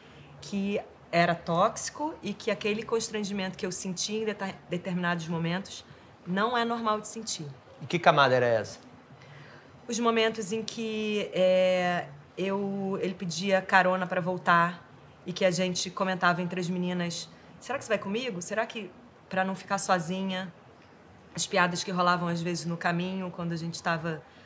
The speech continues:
Speaker 1: voltando pra casa, é, é, algum momento em que tinha uma,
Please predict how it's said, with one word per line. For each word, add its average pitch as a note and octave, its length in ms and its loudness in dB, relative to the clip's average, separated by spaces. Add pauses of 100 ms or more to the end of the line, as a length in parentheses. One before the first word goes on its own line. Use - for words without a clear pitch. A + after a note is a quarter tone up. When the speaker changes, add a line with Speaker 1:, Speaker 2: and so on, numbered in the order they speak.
(160)
Speaker 1:
voltando F3 460 -2
pra F3 160 -4
casa, F#3+ 680 4 (480)
é, E3+ 960 0 (880)
é, E3 840 -2 (420)
algum F#3 280 0
momento G3 520 0
em G3 80 -2
que G3+ 280 -6
tinha G#3 460 0
uma, F#3 800 0